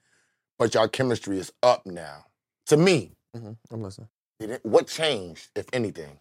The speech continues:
Speaker 2: Nothing. Joe, Rory, and Mal, niggas don't wanna give Joe his flowers.
Speaker 1: Okay.
Speaker 2: We might not be in this room had it not been for Joe Budden.
Speaker 1: I agree with that. He, he's the
Speaker 2: Right?
Speaker 1: pioneer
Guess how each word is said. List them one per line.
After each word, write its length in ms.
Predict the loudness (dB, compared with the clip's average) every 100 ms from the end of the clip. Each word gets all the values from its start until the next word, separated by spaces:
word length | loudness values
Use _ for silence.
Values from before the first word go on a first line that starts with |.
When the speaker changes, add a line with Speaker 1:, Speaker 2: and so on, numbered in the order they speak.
| -12
Speaker 2:
Nothing. 320 | -10 -10 -18 _ _ _ _ _ _ _ _ _ _ _ _ _ _ _ -18 -14
Joe, 680 | -2 4 6 6 4 0 -4
Rory, 520 | -4 0 0 0 -4
and 140 | -6
Mal, 580 | -4 -2 -2 -2 -6 -12 _ _ _ _ _ _ _ _ _ _ _ _ _ _ _ _ 2
niggas 320 | 6 8 6
don't 300 | 4 0 -4 _ _ _ _ _ _ _ _
wanna 300 | -4 -2 -4
give 360 | -4 -4 -4 -6
Joe 320 | -4 -2 -2
his 220 | -4 -10
flowers. 640 | -6 -4 -4 -6 -14 -20 -20 _ _ _ -14
Speaker 1:
Okay. 180 | -14 -14 _ _ 0
Speaker 2:
We 160 | 2
might 220 | 4 4
not 180 | 2 0
be 120 | -2
in 80 | -4
this 140 | -4 -6
room 240 | -6 -6
had 180 | -8 -8
it 80 | -8
not 200 | -10 -10
been 140 | -14
for 120 | -12
Joe 180 | -10 -10
Budden. 260 | -10 -14 -20 _ _ _ _ _ _ _ _ _ 2
Speaker 1:
I 100 | 4
agree 260 | 6 6 6
with 120 | 6
that. 160 | 4 6
He, 120 | 4
he's 160 | 4 4
the 80 | 8
Speaker 2:
Right? 180 | 8 8
Speaker 1:
pioneer 440 | 4 0 0